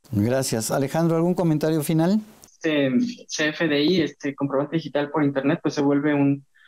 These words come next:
Speaker 2: un tema bastante importante. Justo las empresas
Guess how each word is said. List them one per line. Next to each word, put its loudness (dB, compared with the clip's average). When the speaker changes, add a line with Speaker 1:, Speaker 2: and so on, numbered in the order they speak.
Speaker 2:
un 2
tema 2
bastante 0
importante. 0
Justo 0
las 0
empresas -2